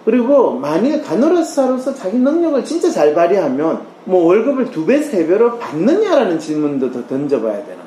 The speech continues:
근데 그거는 내가 능력을 발휘하는 거 이슈가 아니라 내 서비스를 받아들이는 사람이 어떻게 받아들이느냐의 문제이기 때문에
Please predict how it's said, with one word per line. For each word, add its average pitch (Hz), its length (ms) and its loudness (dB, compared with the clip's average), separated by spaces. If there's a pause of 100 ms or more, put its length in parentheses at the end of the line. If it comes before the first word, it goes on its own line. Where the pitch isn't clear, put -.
(880)
근데 233 180 2
그거는 240 460 2
내가 247 260 4
능력을 208 480 4
발휘하는 151 540 0
거 131 80 0
이슈가 131 480 -2
아니라 110 420 -6 (360)
내 127 200 2
서비스를 262 720 2
받아들이는 180 640 0
사람이 220 440 -2
어떻게 - 400 -2
받아들이느냐의 147 720 -2
문제이기 113 480 -8
때문에 101 480 -12